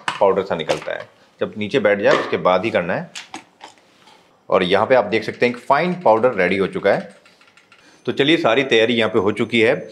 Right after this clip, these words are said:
फटाफट से हम लगा लेते हैं आटा। सबसे पहले हम साबूदाना का powder डालते हैं, मतलब कि इसका आटा डालते हैं। ये दो सौ ग्राम है, दो बड़े चम्मच राजगीरा का आटा। ये optional है, अगर डालते हैं तो थोड़ा सा आसानी रहती है गूंदने में,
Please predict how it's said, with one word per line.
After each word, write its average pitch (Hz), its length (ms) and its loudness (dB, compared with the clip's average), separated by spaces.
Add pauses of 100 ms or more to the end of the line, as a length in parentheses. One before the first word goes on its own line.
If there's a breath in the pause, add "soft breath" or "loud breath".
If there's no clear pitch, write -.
(200 loud breath)
फटाफट 135 440 -2
से 139 80 -4
हम 120 180 -4
लगा 90 260 2
लेते 110 260 0
हैं 139 280 -6
आटा। 85 280 0 (840 loud breath)
सबसे - 220 -2
पहले 143 180 0
हम 165 160 -2
साबूदाना 117 440 0
का 127 140 0
powder 101 320 2
डालते 98 280 2
हैं, 147 80 0
मतलब 110 400 -2
कि 120 60 -8
इसका 104 200 0
आटा 95 140 2
डालते 92 280 2
हैं। 151 160 -6 (420 loud breath)
ये 117 60 0
दो 113 120 4
सौ 135 140 0
ग्राम 131 240 2
है, 190 100 -4 (560)
दो 151 140 2
बड़े 170 160 2
चम्मच 175 320 -2
राजगीरा 110 440 2
का 113 120 2
आटा। 170 220 0 (300)
ये 135 100 2
optional 147 400 2
है, 190 100 2 (180)
अगर 123 200 2
डालते 113 360 2
हैं 170 180 0
तो 180 100 -2
थोड़ा 160 220 2
सा 170 120 0 (160)
आसानी 131 300 0
रहती 127 260 2
है 143 80 0
गूंदने 113 340 -4
में, 147 180 -4